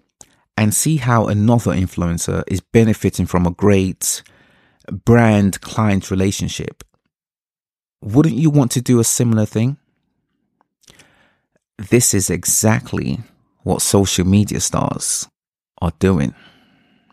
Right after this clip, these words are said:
And this is only going to continue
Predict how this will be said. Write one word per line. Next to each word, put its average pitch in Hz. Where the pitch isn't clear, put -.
And 92
this 101
is 92
only 127
going 104
to 87
continue -